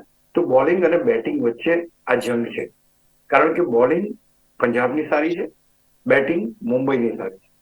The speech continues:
આના ઉપર આખી, આખી જંગ છે. એવું નથી કે બેરસ્ટો સારો ખેલાડી નથી, એવું નથી કે પ્રભ સિમરન ખતરનાક ખેલાડી નથી, એવું નથી કે સેમ કિરન અને, સેમ કરન અને લિવિંગસ્ટોને મેચ નથી જીતાડી, જીતાડી છે. આજે જરૂર છે.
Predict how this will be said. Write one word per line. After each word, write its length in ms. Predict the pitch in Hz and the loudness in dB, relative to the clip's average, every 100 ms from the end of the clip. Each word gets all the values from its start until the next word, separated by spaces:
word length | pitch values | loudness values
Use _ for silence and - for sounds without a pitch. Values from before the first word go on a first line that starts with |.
| _ _ _ - | _ _ _ -4
આના 280 | 127 143 185 | -2 2 0
ઉપર 360 | 175 156 175 | 0 2 2
આખી, 380 | - - 160 170 | 2 -2 0 2
આખી 320 | 170 - 160 | 2 2 2
જંગ 260 | 156 127 127 | 4 2 -2
છે. 200 | 117 110 - - _ - | -4 -6 -8 -20 _ -2
એવું 240 | 147 170 | 0 0
નથી 200 | 180 185 | 0 -2
કે 120 | 202 | 0
બેરસ્ટો 460 | 156 131 127 - 156 | 2 4 2 2 0
સારો 280 | - 123 127 | 2 4 4
ખેલાડી 360 | 131 117 110 | 4 0 0
નથી, 340 | 107 104 101 101 _ _ _ - | -2 -4 -8 -14 _ _ _ 0
એવું 200 | 151 180 | 2 6
નથી 180 | 180 190 | 6 4
કે 60 | |
પ્રભ 260 | 180 151 143 | 2 2 0
સિમરન 380 | 147 156 165 156 | 0 6 8 6
ખતરનાક 460 | 143 143 147 147 | 4 0 0 0
ખેલાડી 320 | 127 120 120 | 0 2 2
નથી, 320 | 117 110 107 - _ _ - | 0 -2 -8 -12 _ _ 0
એવું 220 | 160 175 | 2 4
નથી 180 | 185 190 | 2 2
કે 100 | - | 2
સેમ 300 | - 151 165 | 4 0 2
કિરન 340 | 165 170 160 | 6 6 6
અને, 420 | 160 160 160 123 | 4 4 4 0
સેમ 280 | 123 147 147 | -4 -2 2
કરન 280 | 160 160 160 | 4 4 2
અને 180 | 156 151 | 2 0
લિવિંગસ્ટોને 580 | 131 143 147 143 143 | 0 -2 -4 -2 -2
મેચ 200 | 139 127 135 123 | 0 -2 -2 -4
નથી 180 | 120 | -4
જીતાડી, 360 | 135 117 120 113 113 _ _ _ 123 | -4 -2 -2 -4 -6 _ _ _ -6
જીતાડી 540 | 165 180 - 120 113 | 2 4 4 0 -6
છે. 100 | 101 - _ _ _ | -12 -18 _ _ _
આજે 300 | 131 139 156 | 4 4 4
જરૂર 340 | 151 139 135 117 | 0 -2 -2 -4
છે. 140 | - | -6